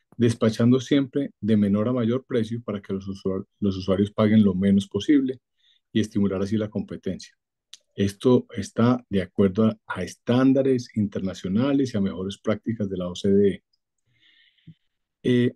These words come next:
también es muy importante, hemos sido muy enfáticos en que el mecanismo de bolsa no es el que fija el precio de la energía que se traslada al consumidor final. Su papel es simplemente complementar los contratos a largo plazo que se negocian por parte de los comercializadores con los generadores a precios muy competitivos.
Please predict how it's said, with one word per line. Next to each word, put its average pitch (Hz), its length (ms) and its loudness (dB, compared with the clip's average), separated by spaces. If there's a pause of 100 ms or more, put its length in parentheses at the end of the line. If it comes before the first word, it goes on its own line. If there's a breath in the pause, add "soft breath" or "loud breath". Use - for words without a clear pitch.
también 117 520 0
es 120 120 -6
muy 160 140 -4
importante, 123 880 -8
hemos 139 240 -4
sido 160 140 -6
muy 170 180 -6
enfáticos 151 580 -10
en 110 80 -6
que 110 120 -4
el 104 40 2
mecanismo 110 500 2
de 120 100 4
bolsa 139 320 2
no 113 100 0
es 104 80 -6
el - 80 -8
que 110 100 -6
fija - 300 -12
el 113 80 -14
precio 117 280 -2
de 110 60 4
la 101 60 -4
energía 95 440 -4 (140)
que 104 140 -10
se 101 100 -2
traslada 95 360 -6
al 110 120 -16
consumidor 92 520 -14
final. - 340 -4 (800 soft breath)
Su 127 220 0
papel 147 440 4
es 160 360 2 (200)
simplemente 131 640 0
complementar 107 600 0
los 113 120 -8
contratos 107 520 -6
a 107 40 -4
largo 104 340 -4
plazo 160 320 -6
que 110 120 -10
se 107 100 -4
negocian 101 580 -2
por 104 180 -12
parte 101 260 -8
de 113 40 -2
los 110 120 -4
comercializadores 98 920 -2
con 107 160 2
los 95 100 0
generadores 98 580 -2
a 98 80 -8
precios 101 360 -6
muy 110 180 2
competitivos. - 720 -8